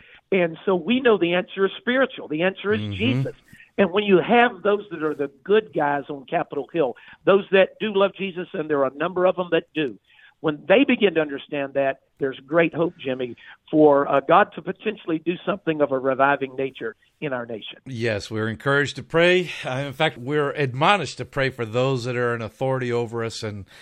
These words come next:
Speaker 2: and God does use, according to Revelation, he uses world leaders to accomplish his will. So let's, uh, let's, let's just keep praying that God's will be done, and, uh, that, that answer that we have will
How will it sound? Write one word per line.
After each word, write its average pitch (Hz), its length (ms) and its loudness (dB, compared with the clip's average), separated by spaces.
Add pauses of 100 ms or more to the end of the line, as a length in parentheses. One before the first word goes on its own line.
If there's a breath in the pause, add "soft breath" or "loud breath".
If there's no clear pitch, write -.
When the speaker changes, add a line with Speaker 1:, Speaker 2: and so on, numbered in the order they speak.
(220 loud breath)
Speaker 2:
and 110 160 -8
God 147 300 4
does 175 300 2
use, 185 260 -4
according 165 380 2
to 160 100 -4
Revelation, 165 520 2
he 139 60 -2
uses 143 400 -2
world 151 320 0
leaders 156 340 0
to 151 120 -2
accomplish 143 520 -4
his 135 220 0
will. 143 380 4 (360 loud breath)
So 123 200 4
let's, 131 520 0
uh, 135 300 2
let's, 143 280 -6 (140)
let's 131 320 -6
just - 420 -4
keep 139 240 0
praying 135 360 4
that 107 200 -4
God's 123 300 0
will 127 220 -2
be 113 160 -2
done, 135 560 -2
and, 110 460 -6
uh, 113 400 -2
that, 127 300 0 (120)
that 143 280 2
answer 165 320 2
that 151 160 4
we 139 160 2
have 113 260 2
will 113 240 -2